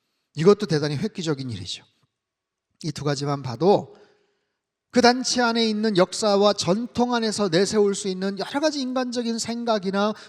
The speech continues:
구조적인 욕심들 완전히 내려놓고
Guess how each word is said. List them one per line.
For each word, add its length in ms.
구조적인 560
욕심들 680
완전히 800
내려놓고 840